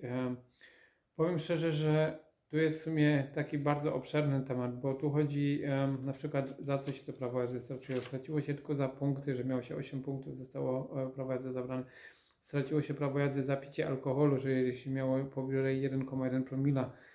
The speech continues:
Straciło się prawo jazdy przez narkotyki czy środki odurzające. Lub straciło się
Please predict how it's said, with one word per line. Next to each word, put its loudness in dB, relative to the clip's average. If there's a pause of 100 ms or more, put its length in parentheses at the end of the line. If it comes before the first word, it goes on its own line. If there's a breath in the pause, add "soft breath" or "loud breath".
(360 loud breath)
Straciło 0
się -4
prawo 2
jazdy 4
przez -6
narkotyki -2
czy 0
środki -4
odurzające. -2 (1400 loud breath)
Lub 6
straciło 2
się 0